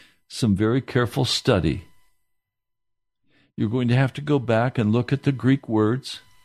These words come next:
and you can do that very easily with the materials that are available on the internet today. Or you're going to have to buy a, a lavender translation,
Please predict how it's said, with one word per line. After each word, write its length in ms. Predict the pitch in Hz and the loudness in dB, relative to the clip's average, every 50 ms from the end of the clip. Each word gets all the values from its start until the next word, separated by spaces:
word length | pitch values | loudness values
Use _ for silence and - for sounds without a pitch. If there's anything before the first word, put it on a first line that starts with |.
| _ _ _ _ _ _ _ _ _ _ _ _ | _ _ _ _ _ _ _ _ _ _ _ _
and 200 | - - 95 104 | -2 0 2 2
you 80 | 117 120 | 2 0
can 220 | - 135 139 135 | 0 -2 -2 0
do 180 | 120 127 123 107 | 0 0 0 2
that 240 | 107 120 - - 107 | 2 0 0 -2 -4
very 360 | 87 101 113 120 139 156 151 | -2 0 0 2 2 0 0
easily 460 | - 131 135 135 113 - 135 139 135 | 0 -2 -2 -2 -2 -2 -2 0 0
with 240 | 131 117 110 113 - | 0 0 0 -2 -2
the 200 | - 139 143 143 - - - - - _ _ _ - | 0 0 0 0 -2 -8 -20 -20 -20 _ _ _ -4
materials 640 | 131 131 - - 147 143 131 123 127 143 139 127 | -2 -2 0 2 2 2 4 2 2 0 0 0
that 120 | 143 135 | -2 0
are 100 | 139 143 | 0 0
available 480 | 135 110 104 120 120 123 131 135 131 139 | 0 0 0 0 0 2 0 0 0 0
on 80 | 139 143 | 0 2
the 120 | 143 131 | 2 2
internet 420 | 110 107 107 104 101 98 - - | 2 2 2 2 0 0 -2 -6
today. 480 | - - 117 95 95 87 78 80 90 95 _ _ _ - _ _ _ _ _ _ _ _ _ _ _ _ _ _ _ _ _ _ _ _ _ _ _ _ - - - - | -6 -2 -2 0 2 2 2 0 -2 -4 _ _ _ -20 _ _ _ _ _ _ _ _ _ _ _ _ _ _ _ _ _ _ _ _ _ _ _ _ -20 -18 -10 -4
Or 120 | 120 123 | 0 0
you're 120 | 127 135 | 2 2
going 220 | 117 123 151 147 135 | 2 0 0 0 0
to 60 | 127 | 0
have 240 | 120 131 139 139 - - | 0 0 0 0 0 -2
to 80 | 160 | -2
buy 340 | 127 117 127 120 117 120 131 | -2 0 0 2 2 2 2
a, 200 | 139 135 127 123 - - _ _ _ _ _ _ _ _ _ _ _ - | 2 0 0 -2 -4 -6 _ _ _ _ _ _ _ _ _ _ _ -2
a 60 | 120 | -2
lavender 640 | 113 117 117 120 131 139 131 143 135 127 135 131 | -2 0 0 0 0 0 0 -2 -2 0 -2 -2
translation, 840 | - - - 135 127 127 - - 139 131 120 104 - - 110 113 131 | -2 0 0 0 0 0 0 0 0 0 0 0 0 0 0 0 0